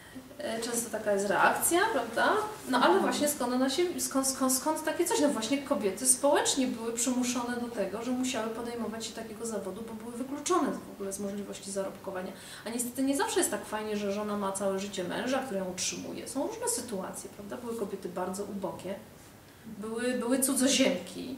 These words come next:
były niewolnice i k-, po prostu kobieta, żeby przeżyć, musiała być prostytutką, bo nie miała innej możliwości. To dzisiaj jest na przykład właśnie w krajach, w kulturach patriarchalnych do dzisiaj,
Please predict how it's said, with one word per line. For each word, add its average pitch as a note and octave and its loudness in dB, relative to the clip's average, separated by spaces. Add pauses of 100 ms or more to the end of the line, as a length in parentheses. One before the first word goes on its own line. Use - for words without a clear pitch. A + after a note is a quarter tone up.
(480)
były G#3 2
niewolnice C#4 8 (260)
i B3+ -8
k-, - -12 (180)
po B3+ -8
prostu - -4
kobieta, B3+ -4
żeby B3+ -2
przeżyć, G3 -2
musiała C4 2
być - -4
prostytutką, G#3 -8
bo A#3 -6
nie A#3+ -6
miała A#3 -4
innej A#3+ -4
możliwości. B3 -4
To - -10
dzisiaj C4 -2
jest G#3+ -2
na G3+ 0
przykład G3+ -6
właśnie G#3 -6
w - -10
krajach, G3 2 (320)
w - -16
kulturach A#3 -2
patriarchalnych G#3 -2
do A#3+ -6
dzisiaj, F#4+ -2